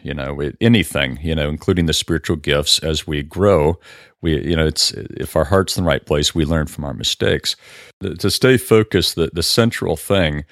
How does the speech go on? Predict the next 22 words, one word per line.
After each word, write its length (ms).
was 600
whatever 500
we're 160
doing, 520
it 180
sh-, 160
it 300
has 320
to 120
be 160
in 120
line 360
with 160
the 100
Word 200
of 140
God, 480
uh, 560
uh, 280
and 420
the 300
Bible, 500